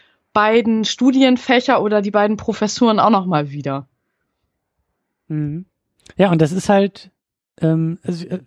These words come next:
Speaker 2: ne, so diese, diese, diese Bewegungsrichtung Richtung Martha irgendwie, ne? Es kommt so bei ihr irgendwie zusammen, so. Sie ist die, was ist sie denn? Sie ist, sie sitzt dazwischen,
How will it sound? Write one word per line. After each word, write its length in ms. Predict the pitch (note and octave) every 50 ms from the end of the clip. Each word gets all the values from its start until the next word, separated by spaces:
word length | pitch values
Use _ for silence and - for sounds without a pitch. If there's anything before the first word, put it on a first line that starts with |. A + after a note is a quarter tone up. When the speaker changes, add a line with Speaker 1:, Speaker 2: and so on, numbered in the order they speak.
| _ _
Speaker 2:
ne, 200 | - F3+ G#3+ A#3+
so 100 | F#3 F3+
diese, 240 | D#3+ F3 D#3+ E3 E3
diese, 340 | D#3 D#3+ D3+ D#3+ E3 D#3+ D3+
diese 200 | D3 D3 D3+ D3+
Bewegungsrichtung 760 | D3+ D3+ C#3+ F3+ F#3 G3+ F#3+ - - G3+ F#3+ - G3 F#3 F3
Richtung 280 | F3+ - - F#3 F3
Martha 320 | F3 F3+ F#3 E3+ - C3 C3
irgendwie, 320 | C#3 B2 A#2+ B2 A#2+ A#2+
ne? 200 | A#2 B2+ D3 F3+ - _ _ _ _ - - - _ _ _
Es 100 | - -
kommt 180 | - E3+ E3+
so 80 | - F3
bei 120 | D3 D#3
ihr 260 | D#3 - E3 F3+ F#3+ F3+
irgendwie 220 | F3 E3+ D#3+ D#3
zusammen, 500 | - - E3 D3+ E3 D#3 C#3 B2 A#2+ B2
so. 160 | A#2 B2 B2
Sie 240 | A#2+ A#2+ D3 D3 D3+
ist 200 | D3 - - -
die, 260 | D#3+ D3 C#3+ C#3+ C#3 - _ _ _ _ _ _ _ _ _ _ _ _ _ _ _ _ _ _ _ _ _ _ _ _ _ _ _ _ _ _
was 160 | - F3 - F#3+
ist 120 | F#3+ -
sie 80 | G3 D#3
denn? 200 | D3+ C#3+ D3 C3+
Sie 200 | C#3+ E3 F3+ F#3
ist, 340 | F3+ E3 - - - -
sie 100 | - F3+
sitzt 280 | D#3+ G3+ A3+ - - -
dazwischen, 520 | F#3 - - - G3 - - D3 B2+ A2+